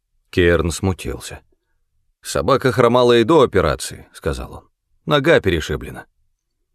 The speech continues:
"На глаз деформации не видно, прощупать, увы, я не могу". "Вы не могли найти пару здоровых собак?" — с сомнением в голосе спросила голова.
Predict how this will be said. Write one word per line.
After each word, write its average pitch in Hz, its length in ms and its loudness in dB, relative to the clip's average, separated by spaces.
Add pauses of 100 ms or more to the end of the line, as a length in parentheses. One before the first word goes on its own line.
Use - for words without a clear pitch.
(280)
"На 143 300 -4
глаз 123 380 0
деформации 135 680 0
не 127 200 2
видно, 78 640 -4
прощупать, 165 760 -2
увы, 123 340 2
я 110 160 2
не 101 140 0
могу". 95 400 -4 (1000)
"Вы 127 160 -6
не 202 120 -6
могли 165 380 -2
найти 160 340 -2
пару 170 260 0
здоровых 151 640 0
собак?" — - 480 -8 (500)
с - 120 -10
сомнением 131 560 2
в 78 60 -6
голосе 101 480 2
спросила 80 480 -2
голова. 76 400 -4